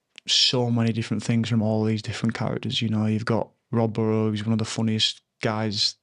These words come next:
that I've ever met. Kevin Sinfield, who's a dedicated professional.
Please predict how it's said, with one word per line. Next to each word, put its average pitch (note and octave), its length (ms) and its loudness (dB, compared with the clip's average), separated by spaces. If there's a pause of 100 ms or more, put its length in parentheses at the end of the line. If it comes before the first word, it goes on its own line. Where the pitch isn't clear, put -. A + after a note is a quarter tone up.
(140)
that - 100 -2
I've G#2+ 120 -2
ever G2+ 180 0
met. G2+ 400 -2 (560)
Kevin A2+ 240 0
Sinfield, A2 680 0
who's G#2+ 420 -2 (1400)
a - 20 -6
dedicated A#2 520 0
professional. A2+ 600 -2